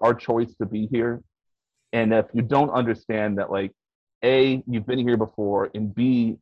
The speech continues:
you're gonna be here again. Uh, and the reason for that is if, if, when you're God, right, which we are all God, when you're God and you have the ability to know and see everything, you're, it's very boring because you know how the end comes.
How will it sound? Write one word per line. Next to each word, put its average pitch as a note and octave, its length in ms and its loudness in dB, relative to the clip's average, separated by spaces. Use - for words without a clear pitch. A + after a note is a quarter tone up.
you're A#2 140 -2
gonna C#3+ 180 -2
be B2+ 220 -2
here A2 180 0
again. F#2+ 540 -6
Uh, G2+ 400 4
and C3+ 120 2
the C3+ 60 6
reason E3 360 0
for C3 120 -2
that A2 260 4
is A#2 280 -2
if, B2 140 -2
if, C3 100 -4
when D3+ 180 0
you're G#3+ 120 0
God, G#2 440 2
right, G2 300 0
which C3+ 180 -4
we C#3 140 2
are A#2+ 160 8
all G2 180 6
God, F#2 340 -6
when D3 180 0
you're A3+ 100 -2
God C#3 400 8
and B2 160 2
you F3 80 2
have D#3 260 6
the B2+ 100 2
ability B2+ 400 4
to B2 120 -10
know A#2+ 240 0
and A2+ 100 -4
see G#2+ 200 -2
everything, G2+ 520 -4
you're, A#2+ 320 -2
it's B2 160 0
very C#3 340 10
boring G#2 360 2
because B2 260 4
you C3 120 4
know C3 180 6
how A#2+ 160 6
the B2 100 -4
end G#2+ 300 -4
comes. - 280 -8